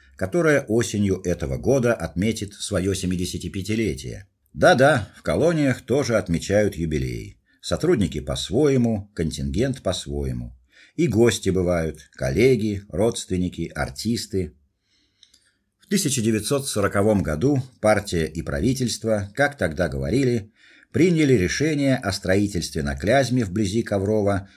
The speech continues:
Нижнеклязьминской гэс с привлечением труда заключённых. Верхнеклязьминскую гэс начинали строить близ Владимира,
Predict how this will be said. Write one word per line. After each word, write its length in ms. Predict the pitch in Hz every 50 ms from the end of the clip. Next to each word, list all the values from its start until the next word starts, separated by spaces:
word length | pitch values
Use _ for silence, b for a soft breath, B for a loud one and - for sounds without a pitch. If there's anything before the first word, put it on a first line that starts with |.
| B B
Нижнеклязьминской 1300 | - 92 143 170 147 113 120 135 135 135 - 87 107 127 120 95 95 104 107 101 - - - 104 98
гэс 580 | 82 71 76 85 78 69 - - - - - _
с 140 | _ - -
привлечением 800 | - - 92 85 78 76 71 - 123 147 147 135 131 131 123 113
труда 460 | 110 - 82 82 - 90 98 107 - -
заключённых. 920 | 76 90 95 - 95 95 90 - - 104 95 73 58 53 - - _ _ _ _ _ _ _ _ _ _ _ _ _ _ _
Верхнеклязьминскую 1120 | - 76 98 92 90 98 90 - 95 104 101 90 76 87 85 85 - - - 82 78 71 67
гэс 360 | 69 90 113 135 117 - -
начинали 480 | - 76 80 80 - 80 90 92 87 80
строить 600 | 76 73 - 82 90 95 95 90 80 - - - -
близ 360 | 62 71 85 92 85 - -
Владимира, 640 | 71 69 65 80 117 131 117 110 107 104 101 101